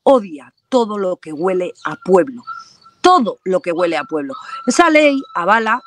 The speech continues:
el acabar con los pantanos, el acabar con las presas, avala la protección sin ningún tipo de control de la fauna salvaje y avala que no haya actividad económica en aquellos lugares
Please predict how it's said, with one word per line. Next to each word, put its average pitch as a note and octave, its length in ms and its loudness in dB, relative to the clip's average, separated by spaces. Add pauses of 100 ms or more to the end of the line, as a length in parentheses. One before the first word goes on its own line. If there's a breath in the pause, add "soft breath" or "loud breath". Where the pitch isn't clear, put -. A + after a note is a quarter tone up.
el E3+ 120 -8
acabar D#3+ 320 -6
con G#3 120 -8
los F3+ 140 -10
pantanos, F3+ 720 -4
el D#3 140 -6
acabar D3 320 -4
con G3+ 160 -6
las - 160 -10
presas, F#3 500 -6 (240 loud breath)
avala A#3 320 2
la G#3 120 0
protección B3+ 800 -4 (1300)
sin A#3 260 -4
ningún A3 280 0
tipo B3+ 300 2
de G#3 80 -8
control G#3 440 -2
de G3 100 -2
la E3 120 -2
fauna A#3 340 2
salvaje G#3 520 -2 (420 loud breath)
y B3+ 160 6
avala B3+ 400 2 (220)
que A3+ 140 -10
no A#3+ 280 -2
haya A3+ 400 -4
actividad F#3+ 560 -8 (100)
económica F#3+ 760 -4
en F3+ 120 -6
aquellos G3+ 420 -4
lugares F3+ 480 -2